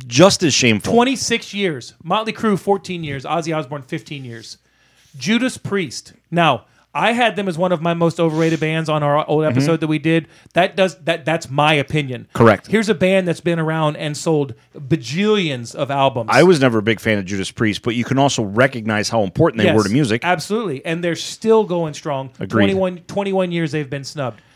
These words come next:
Speaker 2: How about this? Jim Croce. Seriously? You don't have Jim Croce in the Hall of Fame? Twenty-nine years.
Speaker 1: I
Speaker 2: He's
Speaker 1: know
Speaker 2: been
Speaker 1: the
Speaker 2: snubbed.
Speaker 1: name,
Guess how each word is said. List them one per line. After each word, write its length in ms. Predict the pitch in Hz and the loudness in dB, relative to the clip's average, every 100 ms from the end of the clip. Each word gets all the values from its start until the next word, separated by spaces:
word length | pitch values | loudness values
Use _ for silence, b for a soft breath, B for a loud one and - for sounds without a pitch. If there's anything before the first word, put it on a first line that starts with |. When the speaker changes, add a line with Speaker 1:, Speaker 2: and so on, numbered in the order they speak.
| b - | b -4
Speaker 2:
How 100 | 220 | 0
about 240 | 330 170 | 0 0
this? 360 | 202 185 - - _ _ | -2 -2 -4 -12 _ _
Jim 220 | - 233 262 | -4 -4 0
Croce. 520 | 190 208 208 110 - _ _ _ _ _ _ - | 2 2 0 -12 -18 _ _ _ _ _ _ -16
Seriously? 560 | - 220 277 277 311 | -6 -2 -2 -2 -4
You 160 | 269 220 | -4 -4
don't 100 | 294 | -4
have 140 | 254 156 | -6 -6
Jim 180 | 214 | -10
Croce 380 | 220 196 214 247 | -4 -4 -4 -6
in 60 | 233 | -4
the 80 | 170 | 2
Hall 180 | 180 196 | 2 2
of 60 | |
Fame? 380 | 190 180 202 240 b b - | -2 -4 -4 -8 b b -16
Twenty-nine 960 | - 220 233 247 - 180 185 185 185 - | -6 -4 -4 -8 -4 -2 -2 -4 -8 -12
years. 460 | 151 156 127 - - _ - | -6 -4 -4 -8 -18 _ -2
Speaker 1:
I 60 | |
Speaker 2:
He's 80 | 123 | 4
Speaker 1:
know 80 | 151 | 6
Speaker 2:
been 80 | 139 | 6
Speaker 1:
the 80 | |
Speaker 2:
snubbed. 80 | 120 | 6
Speaker 1:
name, 420 | 117 127 143 156 | 6 6 6 2